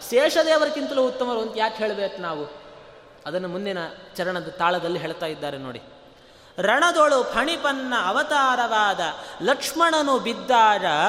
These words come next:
ಮೂಲ ರೂಪ ಸ್ಮರಿಸಿರೆ, ಗಣನೆಯಿಲ್ಲದೆ ಒಂದು ತರದಲ್ಲಿ ಎತ್ತೆ.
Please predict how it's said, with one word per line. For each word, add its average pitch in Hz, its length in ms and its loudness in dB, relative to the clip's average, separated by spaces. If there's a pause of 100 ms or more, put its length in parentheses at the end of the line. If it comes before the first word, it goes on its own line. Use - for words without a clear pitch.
(400)
ಮೂಲ 294 420 4
ರೂಪ 247 440 0
ಸ್ಮರಿಸಿರೆ, 220 920 -2 (580)
ಗಣನೆಯಿಲ್ಲದೆ 262 1120 2 (300)
ಒಂದು 294 380 0
ತರದಲ್ಲಿ 277 680 2
ಎತ್ತೆ. 226 920 0